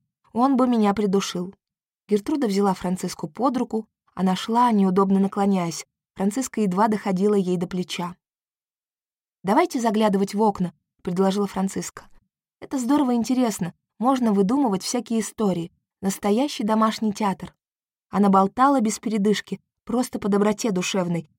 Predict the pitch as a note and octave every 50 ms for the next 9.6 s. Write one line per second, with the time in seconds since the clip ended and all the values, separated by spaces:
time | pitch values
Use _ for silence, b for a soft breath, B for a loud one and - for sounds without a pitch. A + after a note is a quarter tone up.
0 | _ - F#3 G3 G#3 A3 A#3 A#3 A#3 A3+ - A3 G3 F#3 G3 G3 F#3 F#3+ G3 A#3
1 | A#3 G#3 F#3 G3 G#3+ G3+ - - A3+ A3 G3+ E3+ D#3+ - _ _ _ _ _ _
2 | _ _ _ _ - F3 F#3+ F3+ F3 E3 G3 G#3+ A#3 A#3 A3+ G#3+ G3 - - F3+
3 | F3+ - - F#3+ G3 A3 A3+ - - A#3+ - - F#3+ F#3+ - G3+ G3 G3 G3 F#3
4 | F3+ F3 E3+ E3 _ _ _ _ _ _ _ _ - - - - A#3 A#3+ C4+ B3+
5 | - - A3+ A3 G#3+ G#3 G3 F#3+ F#3+ - - G3+ G3+ G3+ G3+ G3 F#3+ - - F#3+
6 | F#3+ - G3 F#3 F3+ E3 E3+ F3+ F#3 F#3 _ _ _ _ _ _ _ _ _ -
7 | - C4 D4 E4 D#4 A#3 B3 A#3 G#3+ F#3 F3 F3 - - F#3 G3 G#3 G#3+ G#3 G3+
8 | F#3+ F3+ F#3+ A#3+ C4+ - - C4 C#4 C#4 C4+ C4 - C#4 - - E4 C#4+ A3+ G3+
9 | F3+ G3 G3+ G3 F#3+ E3+ F#3 G3 G3 F3 F3 -